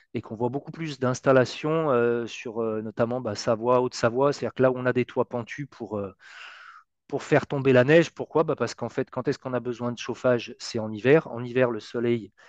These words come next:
est bas sur l'horizon et donc plus les capteurs seront, euh, proches de la verticale,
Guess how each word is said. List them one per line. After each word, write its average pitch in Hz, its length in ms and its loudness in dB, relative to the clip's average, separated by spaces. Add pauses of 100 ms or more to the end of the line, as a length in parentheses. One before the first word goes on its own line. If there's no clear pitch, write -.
(240)
est 113 80 -2
bas 127 200 6
sur 120 240 -6
l'horizon 113 460 -4 (500)
et 110 80 -6
donc 135 420 -8 (240)
plus - 160 -12
les 120 100 2
capteurs - 480 0
seront, 117 420 -8 (140)
euh, 107 460 -8 (100)
proches - 440 -6
de 110 100 -8
la 107 120 0
verticale, 139 640 2